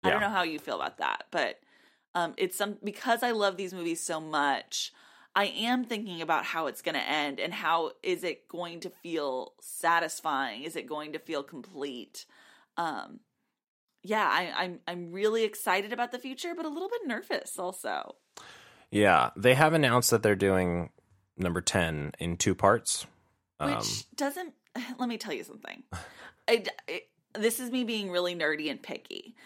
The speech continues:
Speaker 2: Yeah.
Speaker 1: but it's gonna depend for me on how they title it, because
Speaker 2: <laughs>
Speaker 1: if they title it something with the number ten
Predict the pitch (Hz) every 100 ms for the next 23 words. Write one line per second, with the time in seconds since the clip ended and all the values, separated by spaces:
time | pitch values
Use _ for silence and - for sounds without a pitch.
0 | - - 208 - _ _ _ _ 226 226
1 | - 285 349 453 440 - - 269 254 226
2 | 214 - 240 208 202 202 196 175 170 -
3 | - 165 156 139 - 151 135 98 69 -
4 | - - - - - - - 208 - 262
5 | 208 180 - 151 - - - - - -
6 | - - 269 262 277 277 - 262 311 320
7 | 294 254 - 262 247 269 240 240 - 208
8 | 214 202 185 - - 180 180 214 262